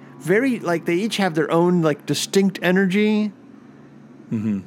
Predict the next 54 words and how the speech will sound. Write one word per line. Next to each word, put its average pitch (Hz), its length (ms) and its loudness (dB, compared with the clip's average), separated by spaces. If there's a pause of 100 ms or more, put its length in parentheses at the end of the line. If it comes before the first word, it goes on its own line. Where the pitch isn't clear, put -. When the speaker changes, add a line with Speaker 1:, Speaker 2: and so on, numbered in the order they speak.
(200)
Speaker 1:
They 175 160 0
don't 277 140 2
feel 254 160 0
like 208 160 0
they 180 80 0
grew 165 280 0
up 151 200 -2
friend, 156 380 -4
as 131 160 -4
friends 139 320 -4
since 131 200 -8
grade 151 280 -2
school. 180 240 2
They 156 100 2
feel 175 280 0
like 151 280 0
they 143 120 2
met 143 240 2
in 131 220 -2
junior 131 320 -2
high. 120 560 -2 (760)
Speaker 2:
Yeah. 113 260 0
Speaker 1:
And, 139 140 -2
like, 117 340 -4
"Oh, 185 160 6
we're 165 260 4
the 156 180 4
only, 139 280 0
you're 190 140 4
the, 170 160 2
actually 147 320 0
the 123 100 -2
only 123 180 -2
person 123 280 -4
here 120 120 -4
I 101 100 -4
like." - 360 -12 (260)
You 123 100 -6
know, 120 80 -2
<laughs> - 0 -
you're 147 480 -2
the, 139 340 -2 (220)
Speaker 2:
Yeah. 107 260 -4 (200)
Speaker 1:
uh, 127 400 -6
and 143 140 -6
so 131 140 -2
they 127 140 -2
just 123 160 -6
become 120 420 -6
friends 120 360 -6
even 117 220 -6
though 110 140 -6
they're, 104 280 -8
like, 104 280 -14